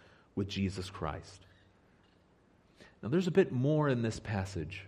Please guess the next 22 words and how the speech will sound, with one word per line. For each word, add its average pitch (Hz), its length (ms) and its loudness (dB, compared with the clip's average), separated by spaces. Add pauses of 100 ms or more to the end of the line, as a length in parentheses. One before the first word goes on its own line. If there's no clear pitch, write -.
for 101 120 -2
believers, 95 560 0
though, 80 220 -12 (960)
because 117 260 0
if 104 100 -4
we 151 120 6
are 185 100 6
to 175 60 4
be 151 100 2
used 156 640 2
by 147 180 0
the 143 120 2
Lord, 92 420 0 (560)
we 117 100 2
have 131 260 -4
to 123 80 -4
be 117 140 2
completely 143 720 2
dependent 110 800 -4 (360)
on 98 140 -2
our 87 160 0
commander. 82 560 -6